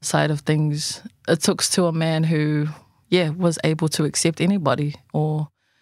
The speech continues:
anyone's views. It doesn't matter what you think or believe in.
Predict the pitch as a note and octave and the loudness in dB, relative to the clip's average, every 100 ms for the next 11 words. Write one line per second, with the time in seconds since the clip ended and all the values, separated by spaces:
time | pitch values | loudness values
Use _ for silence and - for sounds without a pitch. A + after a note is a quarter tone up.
0 | _ _ _ D#3 D#3 D3+ D3+ D3+ D3 - | _ _ _ 0 0 2 0 0 0 -2
1 | D3+ D#3 D#3 D3 - _ _ D#3 D#3+ D#3 | -2 0 0 -4 -10 _ _ -4 -2 0
2 | D3 D3 D3+ - D3+ D3 D#3 D3+ D3+ D3 | 0 0 0 0 0 0 -2 0 0 2
3 | D3+ D3+ D3+ D3+ | 0 2 0 -2